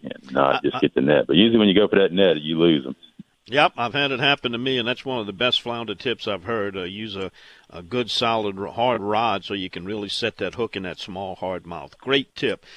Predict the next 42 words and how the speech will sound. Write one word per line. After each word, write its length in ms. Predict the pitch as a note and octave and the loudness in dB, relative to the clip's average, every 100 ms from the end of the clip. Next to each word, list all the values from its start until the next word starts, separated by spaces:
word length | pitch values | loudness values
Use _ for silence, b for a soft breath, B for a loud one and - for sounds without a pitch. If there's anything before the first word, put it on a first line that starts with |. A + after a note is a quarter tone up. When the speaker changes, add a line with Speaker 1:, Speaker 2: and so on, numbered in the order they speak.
| B | B
Speaker 2:
You 80 | - | 4
also 260 | E3+ G#3+ F#3+ | 6 8 6
got 200 | F3 D#3+ | 6 4
a 20 | |
tip 240 | - F3 | 4 0
for 100 | - | 0
people 320 | C#3 E3 D3 C#3+ | -2 -2 0 -2
who 120 | C#3 | 0
will 240 | C3 F3 | 4 4
be 160 | D#3 D3+ | 4 0
going 320 | C#3+ C#3 B2+ | 2 0 2
downriver 680 | A#2+ C3 D3 C3 C3+ C#3+ B2 | 4 2 2 -2 2 2 0
to 120 | G#2+ | -4
fish 280 | - C3 - | -2 -2 -2
for 160 | A#2+ | -4
the 100 | G#2+ | -4
bass, 440 | F#2+ A#2+ C3 B2+ A#2 | 0 2 2 0 -2
uh, 100 | G#2+ | -4
with 220 | A2 - | -4 -6
regard 400 | G2+ G#2+ A#2+ A#2 | -8 -4 -4 -4
to 160 | B2+ | -6
a 40 | G2+ | -4
new 220 | A2+ B2 | -2 -2
law 300 | A2 A#2 C3 | 0 2 2
requiring 680 | G#2 G2+ - G2+ G#2 G#2 F#2+ | 0 -4 -4 -4 -4 -6 -6
a 140 | F2+ | -8
W 420 | F#2 A#2+ A#2 G#2+ | -4 -4 -2 -8
M 240 | - A#2+ A#2 | -6 -6 -4
A 240 | A2 G#2 b b b b b | -4 -6 b b b b b
access 520 | B2+ C#3 - B2 A2 | 0 0 0 0 -2
permit. 480 | - D#3 C#3+ G#2 D#2+ | -4 -4 -2 -4 -6
Explain 480 | F2 - C3 D3 B2+ | -8 -8 -6 -6 -4
how 160 | A2+ | -4
that 200 | G2+ G2 | -4 -4
works. 380 | - - - - - _ _ _ _ _ _ _ _ B B B B B | -6 -16 -16 -20 -20 _ _ _ _ _ _ _ _ B B B B B
Speaker 1:
Yeah, 100 | - | 4
they 140 | G#2 A2 | 6 6
changed 320 | - D#3+ D3+ | 4 2 4
the 60 | B2 | 4
law 280 | B2 B2+ | 6 6
in 120 | A#2 F#2 | 4 4
July. 600 | F#2 G#2 A2 F#2 F2 | 6 6 6 6 4